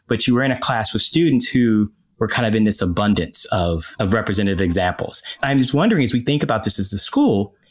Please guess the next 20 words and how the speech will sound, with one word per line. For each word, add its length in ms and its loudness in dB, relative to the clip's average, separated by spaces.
the 160 0
considerations 800 2
in 140 4
your 80 2
first 340 0
generation 760 0
of 120 0
going 280 2
into 320 2
a 40 0
college 300 0
program 260 0
or 60 2
a 60 0
discipline, 480 0
there 200 2
are 80 2
some 180 2
differences 540 0
in 200 2